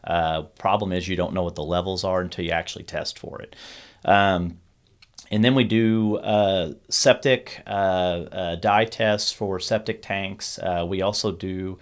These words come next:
uh, sewer scopes, uh, which is kind of something we've started this year. Uh, it's gained a lot of popularity because a lot of our homes are older than nineteen eighties.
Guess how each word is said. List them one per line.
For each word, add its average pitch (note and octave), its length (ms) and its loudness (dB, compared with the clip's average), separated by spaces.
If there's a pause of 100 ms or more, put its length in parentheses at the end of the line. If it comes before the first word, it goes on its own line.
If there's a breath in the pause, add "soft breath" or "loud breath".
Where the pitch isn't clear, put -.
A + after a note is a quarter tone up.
(280 loud breath)
uh, G2+ 160 4
sewer F#3+ 300 2
scopes, - 640 -2
uh, F#2 240 2
which G2+ 280 0
is F#2+ 540 0
kind C3 300 0
of A#2+ 60 -2
something B2+ 300 2
we've A2 140 0
started G#2 380 4
this G#2+ 260 2
year. A#2+ 300 0 (340 loud breath)
Uh, G2 320 8
it's - 240 -4 (140)
gained A2+ 280 4
a G#2+ 60 6
lot G2+ 320 4
of A2 80 -6
popularity A#2 800 0
because A2 380 -2
a G2+ 40 -2
lot F#2+ 300 2
of A2+ 100 2
our G2 180 2
homes G#2+ 460 -2
are F#2 260 0
older G2+ 540 -2
than F2+ 400 -4
nineteen F#2+ 520 -6
eighties. A2 560 -8